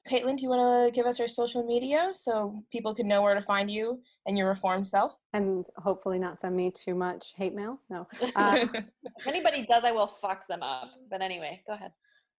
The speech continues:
Speaker 2: And there's Carmen again. Uh,
Speaker 3: <laughs>
Speaker 2: same as
Speaker 3: Oh.
Speaker 2: always. All right. Uh, yeah. So I am Kate Ray Ann, uh,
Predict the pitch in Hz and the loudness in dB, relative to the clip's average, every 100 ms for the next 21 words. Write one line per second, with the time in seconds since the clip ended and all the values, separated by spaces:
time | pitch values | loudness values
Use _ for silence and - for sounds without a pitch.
0 | - 196 185 190 - 220 208 226 240 285 | -4 -2 0 -2 -2 -2 -2 -2 -4 -6
1 | 214 160 _ _ 247 - 480 339 381 - | -8 -12 _ _ -10 0 0 4 2 4
2 | 381 - 339 - 269 - - _ _ _ | 0 0 -2 -2 -6 -6 -18 _ _ _
3 | _ - 277 277 247 196 214 220 185 175 | _ -20 -14 -10 -2 2 2 2 -4 -6
4 | 175 - 208 180 - - 214 208 202 196 | -8 0 2 2 0 0 4 4 4 2
5 | - - - - 208 220 196 185 - 185 | 0 -4 -4 0 0 2 0 -2 -4 -2
6 | 185 - 180 175 170 170 - 185 175 185 | -2 -4 -4 -2 0 -2 -6 -6 -4 -4
7 | 302 370 _ - 175 170 | -6 -8 _ -8 -6 -4